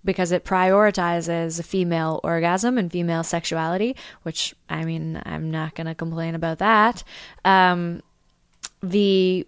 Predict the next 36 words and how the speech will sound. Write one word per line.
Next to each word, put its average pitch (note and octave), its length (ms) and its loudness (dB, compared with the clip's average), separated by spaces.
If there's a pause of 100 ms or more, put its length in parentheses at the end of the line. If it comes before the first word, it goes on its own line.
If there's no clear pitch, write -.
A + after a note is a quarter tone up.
(100)
woman F3 640 4 (120)
of E3+ 280 2
this E3 200 0
married E3+ 240 0
couple G3+ 280 2
that F3 120 2
kind E3 160 -2
of D#3 80 -4
started D#3+ 300 0
s-, - 120 -2 (200)
you - 80 -2
know, E3+ 40 -2
spreading F3 300 0
the D#3+ 80 -2
word, F#3 340 0
she - 160 0
wrote E3+ 300 4
a - 80 -4
book, A#3+ 260 2
I D#3+ 120 -2
guess, - 260 -4
a E3 40 -14
published F3 540 0
book E3+ 220 -2
called D#3+ 280 -4
The E3 100 -2
Slow F3+ 340 2
Sex, - 560 0 (400)
The - 160 0
Art F3 220 4
and F3+ 100 -2
Craft F3 340 0
of F3 100 0
the E3 80 -4
Female E3+ 360 -2
Orgasm, G#3 560 0